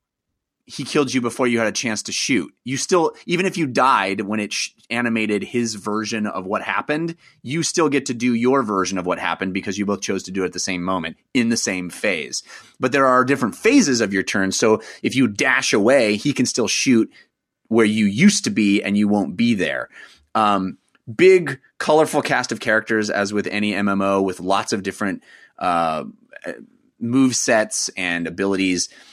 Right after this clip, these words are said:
Uh, I think this is really, really interesting and really cool. Uh, it's, it's very thinky because you're trying to, you know, it slows everything down and you're trying to go, "Okay, where do you think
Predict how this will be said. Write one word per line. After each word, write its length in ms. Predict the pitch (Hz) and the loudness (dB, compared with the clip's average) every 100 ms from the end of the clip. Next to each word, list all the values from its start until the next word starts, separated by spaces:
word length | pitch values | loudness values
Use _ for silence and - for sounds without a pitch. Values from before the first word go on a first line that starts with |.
| _ _ | _ _
Uh, 180 | 101 98 - | 0 0 4
I 220 | 107 214 | 2 4
think 220 | 262 254 | 4 2
this 120 | 185 147 | 4 0
is 140 | 117 | 0
really, 420 | 107 113 123 117 | 2 4 4 4
really 380 | 101 101 98 90 | 4 4 4 2
interesting 400 | 95 107 101 95 | -2 -4 -4 -4
and 160 | 90 87 | -2 -2
really 240 | 92 87 | 0 -2
cool. 540 | - 98 92 92 98 - - - - | -4 -2 2 2 0 -6 -20 -10 0
Uh, 200 | 98 92 | 0 2
it's, 200 | 123 113 - | 0 -2 -2
it's 160 | 120 | -2
very 420 | 110 107 123 147 | -2 0 2 4
thinky 720 | 147 - 120 123 165 196 185 - | 2 0 0 2 2 2 0 -2
because 360 | 123 127 123 117 | -2 0 0 2
you're 100 | 123 | 0
trying 260 | 147 139 | 0 2
to, 260 | 135 117 - _ _ _ _ _ _ _ - | 4 2 0 _ _ _ _ _ _ _ -2
you 80 | |
know, 80 | 143 | 0
it 80 | 123 | 0
slows 320 | - 165 165 | 2 4 6
everything 260 | 160 143 117 | 6 4 4
down 260 | 127 135 117 | 4 4 2
and 60 | |
you're 80 | 110 | 0
trying 180 | 135 117 | 0 0
to 60 | |
go, 180 | 107 104 | 2 2
"Okay, 680 | 127 139 139 113 101 98 95 - - _ _ _ _ _ _ _ _ | 2 0 2 0 2 0 -4 -14 -20 _ _ _ _ _ _ _ _
where 640 | 107 113 139 170 185 175 151 | 0 4 6 6 6 6 4
do 180 | 123 | 0
you 140 | 143 143 | 2 2
think 640 | - 143 135 - - - | 2 2 2 0 -14 -18